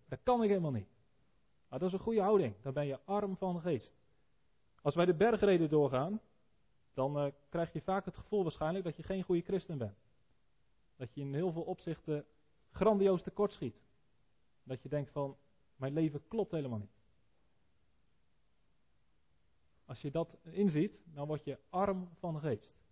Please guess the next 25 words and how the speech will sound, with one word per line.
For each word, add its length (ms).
Als 140
je 60
het 100
gevoel 220
hebt, 140
die 100
bergreden, 360
"Nou, 200
dat 140
lukt 140
mij 180
wel, 340
dat 120
ga 120
ik 60
wel 120
even 180
doen", 240
dan 100
heb 100
je 60
niet 140
de 80
goede 180
houding. 240